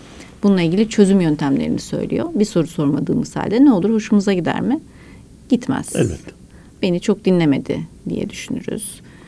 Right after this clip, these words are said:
Speaker 1: E, yetişkinlerle ilgili, <laughs> yani aslında bence şöyle, çocuklarla ilgili soruları, e, karşımızda çocuk değil bir yetişkin olduğunu düşünerek o diyaloğu yeniden canlandırırsak aslında bize cevap oluyor.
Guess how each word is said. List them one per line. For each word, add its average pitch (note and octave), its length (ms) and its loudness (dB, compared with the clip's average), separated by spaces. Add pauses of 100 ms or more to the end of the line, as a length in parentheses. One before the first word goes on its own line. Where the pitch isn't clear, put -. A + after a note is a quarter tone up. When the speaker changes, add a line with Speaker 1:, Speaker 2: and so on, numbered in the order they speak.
(240)
Speaker 1:
E, E3+ 580 -6 (840)
yetişkinlerle C4 760 4
ilgili, G3+ 420 4 (140)
<laughs> - 140 -4
yani A3 260 4
aslında A3 340 4
bence A#3 240 2
şöyle, G#3 400 0 (420)
çocuklarla B3+ 500 4
ilgili G#3 340 4
soruları, A3+ 600 4 (640)
e, - 240 -2 (960)
karşımızda A3 680 4
çocuk G#3+ 320 2
değil A#3 120 6
bir G#3+ 60 4
yetişkin F3 440 4
olduğunu D#3 400 4
düşünerek E3 440 0
o E3+ 140 4
diyaloğu G3 320 6
yeniden F#3+ 360 6
canlandırırsak F#3+ 800 0
aslında F#3+ 280 0
bize G3 160 2
cevap E3 360 -2
oluyor. - 280 -4